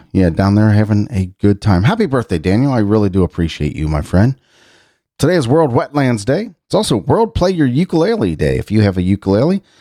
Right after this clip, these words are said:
today's the day to get out there and play it. Maybe stand on a street corner with your, with a, with a hat there in front of you or a bucket there in front of you. Play your ukulele and let people give you dollars at a time, right?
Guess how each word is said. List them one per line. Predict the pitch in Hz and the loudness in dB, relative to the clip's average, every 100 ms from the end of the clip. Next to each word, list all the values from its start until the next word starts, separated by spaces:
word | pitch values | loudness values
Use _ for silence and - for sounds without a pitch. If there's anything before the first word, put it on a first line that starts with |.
| _ _ _ | _ _ _
today's | - 180 170 | -4 -2 0
the | 113 | 0
day | 87 113 151 | 0 -2 0
to | 117 | 0
get | 131 | 0
out | 151 151 | -2 -2
there | 147 135 | 0 0
and | 113 | 0
play | - 101 76 | -2 -4 -4
it. | - _ _ _ _ | -6 _ _ _ _
Maybe | - 170 | -2 0
stand | 147 160 151 | 0 0 2
on | 143 | 2
a | 120 | 0
street | - - 143 | -2 -2 -4
corner | - 113 92 78 | 0 0 2 2
with | 87 90 | 0 0
your, | 85 80 - _ _ _ _ | -2 -2 -6 _ _ _ _
with | 92 - | -6 0
a, | 92 82 76 - _ _ _ _ _ _ _ | 0 0 -2 -10 _ _ _ _ _ _ _
with | - - | -6 -2
a | |
hat | 92 139 - | -2 -2 -2
there | 104 95 | 0 2
in | 90 | 0
front | - 98 | 0 0
of | 107 | 2
you | 131 | 2
or | 127 87 73 | 2 2 0
a | 69 69 - | -2 -6 -8
bucket | - 117 101 | -6 -4 -2
there | 104 101 | 0 0
in | |
front | 90 107 127 | 0 0 2
of | |
you. | 147 | 0
Play | - 127 | 0 -2
your | 110 | 0
ukulele | 101 107 107 104 101 113 151 156 | 2 4 2 2 2 2 2 0
and | 87 76 - _ _ _ - | 0 -4 -12 _ _ _ -12
let | - | -4
people | 151 147 120 | -2 -2 -4
give | - 131 | -2 0
you | 131 117 92 _ _ - | 2 0 -4 _ _ -4
dollars | 110 113 113 | 0 2 2
at | 104 98 | 0 -2
a | |
time, | - 92 69 62 - | -2 -2 -2 -2 0
right? | 117 202 | 0 0